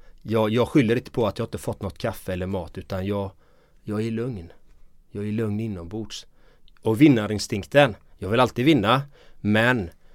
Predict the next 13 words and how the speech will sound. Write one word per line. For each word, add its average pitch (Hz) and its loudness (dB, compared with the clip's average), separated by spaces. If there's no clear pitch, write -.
förlorar 147 -2
jag 123 -4
en 135 -4
boll 139 -2
eller 110 -6
någonting 101 -8
så - -16
kan 113 -8
jag 107 -4
säga: 95 -8
"Bra 135 -2
jobbat 117 -4
där. 104 -10